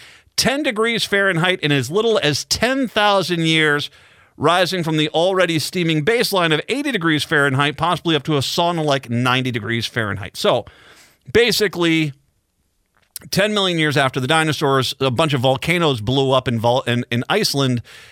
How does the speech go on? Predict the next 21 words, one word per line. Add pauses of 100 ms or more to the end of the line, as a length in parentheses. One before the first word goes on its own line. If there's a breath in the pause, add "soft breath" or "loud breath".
(160 loud breath)
covered
the
world
with
carbon
dioxide, (440 soft breath)
and
it
caused (100)
the
Earth's (640)
heat
to
rise (1120)
basically
ten
degrees
in
ten
thousand
years.